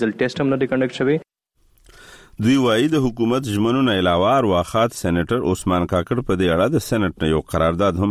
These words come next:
Speaker 2: منظور کړی و چې دا څوکۍ او تعلیمي وظیفې به د کال دوه زره دوه ویشتم پورې جاري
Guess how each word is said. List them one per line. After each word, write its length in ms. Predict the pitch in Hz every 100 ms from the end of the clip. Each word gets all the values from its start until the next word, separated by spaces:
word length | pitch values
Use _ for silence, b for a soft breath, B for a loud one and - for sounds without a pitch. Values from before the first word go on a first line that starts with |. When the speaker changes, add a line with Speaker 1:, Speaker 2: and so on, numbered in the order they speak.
| 92
Speaker 2:
منظور 260 | 73 71 69 110
کړی 140 | 113 104
و 80 | 95
چې 380 | - - - 98
دا 80 | 117 -
څوکۍ 340 | 104 90 123 156
او 100 | 131
تعلیمي 360 | 113 101 104 117
وظیفې 440 | 98 85 82 98 90
به 100 | 117
د 80 | 123 110
کال 220 | 98 87
دوه 160 | 92 87
زره 160 | 82 73
دوه 100 | 76
ویشتم 340 | 76 - 85 73
پورې 260 | 73 71 71
جاري 200 | 78